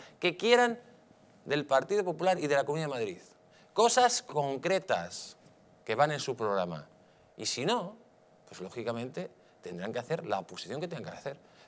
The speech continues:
Pero no pueden decir a todos "sí, buana",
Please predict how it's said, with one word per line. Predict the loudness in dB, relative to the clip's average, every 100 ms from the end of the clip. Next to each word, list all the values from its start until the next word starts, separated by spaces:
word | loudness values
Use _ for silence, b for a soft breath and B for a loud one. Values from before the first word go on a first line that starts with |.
| -6
Pero | -2 -2
no | -2 0
pueden | 0 2
decir | 0 0 0
a | 0
todos | 2 2 2 0
"sí, | 0 -2
buana", | 0 2 2 2 -8